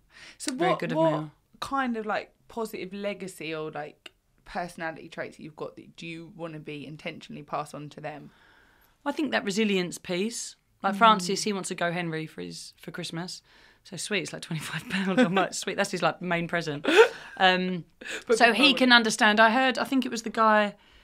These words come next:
Speaker 2: who founded D H L or something like that, and he was like, he gives his kids a fiver a month, and then he tells them to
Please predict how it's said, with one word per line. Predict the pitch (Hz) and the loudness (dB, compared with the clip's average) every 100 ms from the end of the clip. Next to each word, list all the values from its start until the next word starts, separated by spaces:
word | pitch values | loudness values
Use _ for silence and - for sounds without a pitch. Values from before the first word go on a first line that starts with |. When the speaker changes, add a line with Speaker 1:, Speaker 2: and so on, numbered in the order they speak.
| _ - | _ -16
Speaker 2:
who | 196 | -2
founded | 220 190 180 | 0 0 -4
D | 208 190 | 0 0
H | 185 - | 0 0
L | 175 | -2
or | 170 | 0
something | 226 214 185 | 0 0 -2
like | 170 | -2
that, | 175 165 | -2 -2
and | 180 | -2
he | 175 | -4
was | 185 | -4
like, | 196 | -4
he | 190 | -4
gives | 202 185 | -6 -6
his | 190 | -8
kids | - 226 - | -8 -10 -6
a | |
fiver | 226 226 202 | 0 0 0
a | 190 | -2
month, | 165 160 220 - _ - - - _ _ | -2 -2 -6 -14 _ -20 -20 -20 _ _
and | 185 185 | -4 -2
then | 175 175 175 | -2 -4 -4
he | 185 | -4
tells | 170 - 165 160 | -6 -4 -4 -2
them | 165 | -6
to | 156 165 | -4 -6